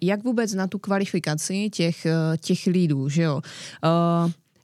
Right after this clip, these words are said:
ze startu to bude podle mě hodně o telefonování, o tom vlastně to, co děláme my, že když nám přijde poptávka, tak ať je jakákoliv a odkudkoliv, tak já si s tím člověkem volám úplně primárně,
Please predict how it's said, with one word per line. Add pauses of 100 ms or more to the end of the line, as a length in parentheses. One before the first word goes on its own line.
(140)
ze
startu
to
bude
podle
mě
hodně
o
telefonování,
o
tom
vlastně
to,
co
děláme
my,
že
když
nám
přijde
poptávka,
tak (100)
ať
je
jakákoliv
a
odkudkoliv,
tak
já
si
s
tím
člověkem
volám
úplně
primárně,